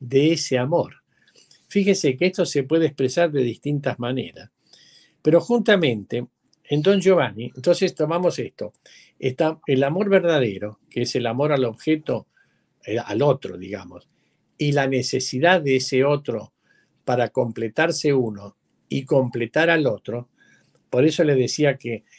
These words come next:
en la definición que le decíamos antes, el sentimiento hacia otra persona que nos atrae y que procurando reciprocidad en el deseo de unión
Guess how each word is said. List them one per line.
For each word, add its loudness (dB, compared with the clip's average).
en -4
la 0
definición -2
que -4
le 0
decíamos -4
antes, -4
el -4
sentimiento -2
hacia 0
otra 0
persona -4
que -6
nos -6
atrae -2
y -16
que -2
procurando -2
reciprocidad -6
en -4
el -4
deseo -2
de -2
unión -6